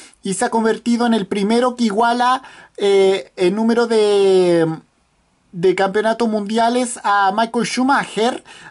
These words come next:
algo que en un principio, en un principio parecía imposible, pero, eh, por fin Hamilton consigue,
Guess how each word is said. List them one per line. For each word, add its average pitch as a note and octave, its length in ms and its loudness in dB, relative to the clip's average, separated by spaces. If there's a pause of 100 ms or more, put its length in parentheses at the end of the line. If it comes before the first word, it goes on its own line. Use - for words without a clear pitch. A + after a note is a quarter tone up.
algo A#3 480 -2
que G#3+ 400 0
en G3 140 0
un A3+ 100 -2
principio, A#3 680 -2 (240)
en G3+ 140 0
un A3+ 80 0
principio A#3 560 0
parecía G#3+ 340 0
imposible, A#3+ 720 0
pero, B3 460 0 (560)
eh, F#3 580 2 (100)
por F#3 180 -2
fin A3+ 280 -2
Hamilton B3 460 0
consigue, A#3+ 720 -2